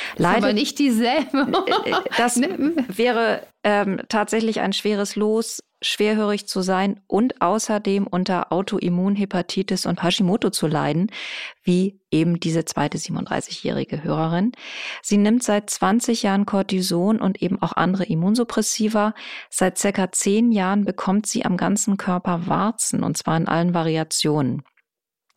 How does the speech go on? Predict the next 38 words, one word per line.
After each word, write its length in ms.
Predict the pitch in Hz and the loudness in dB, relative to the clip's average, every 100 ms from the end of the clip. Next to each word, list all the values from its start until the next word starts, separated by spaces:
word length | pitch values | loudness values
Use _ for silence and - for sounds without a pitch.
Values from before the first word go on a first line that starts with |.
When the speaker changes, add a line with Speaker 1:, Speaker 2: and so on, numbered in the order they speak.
| - | -2
Speaker 2:
Und 140 | 147 | -2
die 60 | - | -2
konventionelle 960 | - 170 196 208 214 202 190 185 180 180 | 0 2 4 2 2 2 2 2 2 2
Methode, 680 | 170 - 170 175 196 214 - - - - - - | 0 -2 0 2 2 2 -2 -10 -10 -10 -10 -2
also 380 | 147 160 143 - | 0 2 0 -4
vereisen 600 | - 156 - 160 185 196 | -4 0 2 2 2 0
zum 180 | 180 170 | 0 0
Beispiel, 440 | 165 170 - 160 | 0 0 -2 0
lasern 400 | 151 170 180 170 | 0 0 0 0
oder 220 | 160 - | 0 -2
Tinkturen, 680 | - 156 - 180 185 196 214 - - | -2 -4 -2 0 2 2 0 -4 -6
das 160 | 165 - | -4 0
hilft 260 | 196 202 | -2 0
mal 120 | 185 180 | -2 0
kurz, 380 | - 214 - | 0 0 0
aber 220 | - 180 180 | -2 0 2
nicht 220 | 180 - | 0 -2
wirklich 320 | 175 175 - | -2 -2 -2
dauerhaft. 640 | 175 196 165 170 190 - - - - - - - - - _ | 0 0 0 -2 -4 -6 -14 -12 -10 -10 -10 -12 -14 -16 _
Und 320 | 185 190 185 | 2 2 2
jetzt 320 | 190 185 - - | 0 -4 -6 0
fragt 320 | 165 175 - | 0 0 -2
sie 120 | 190 | -2
sich, 260 | 185 180 - | 0 -2 -2
ob 80 | |
es 180 | - - | -4 -4
Tipps 320 | - 214 - | -2 -2 -2
gibt, 460 | - 185 - - - _ - | -2 -4 -4 -14 -14 _ -2
die 60 | |
ihr 80 | 175 | 0
helfen 320 | 175 175 190 | 2 0 -2
könnten, 280 | - 180 170 | -2 -2 -2
dass 200 | 165 - | -2 -2
ihr 100 | 160 | -6
Körper 400 | - - 165 165 | -4 -2 -2 -2
besser 460 | - 160 - 156 156 | -2 -2 -2 -4 -4
fertig 560 | - 165 160 156 - - | -6 -4 -4 -4 -6 -10
wird 300 | - - | -10 -14